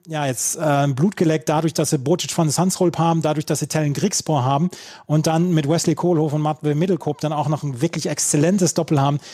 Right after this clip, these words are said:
haben hier vier zu null gewonnen gegen Alexis Galaneau, Steven Dietz und dann im Doppel Peter Polansky, Braden Schnur. Ist ein bisschen schade, dass wir Shapovalov und, äh, Auger-Aliassime dann nicht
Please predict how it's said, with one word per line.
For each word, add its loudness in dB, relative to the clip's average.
haben 0
hier 2
vier 0
zu -2
null 4
gewonnen 0
gegen 0
Alexis -2
Galaneau, 0
Steven 2
Dietz 0
und -2
dann 2
im 0
Doppel 0
Peter 0
Polansky, 2
Braden -2
Schnur. 2
Ist -6
ein 2
bisschen 0
schade, 2
dass -2
wir 2
Shapovalov -2
und, -2
äh, 0
Auger-Aliassime 2
dann 2
nicht -2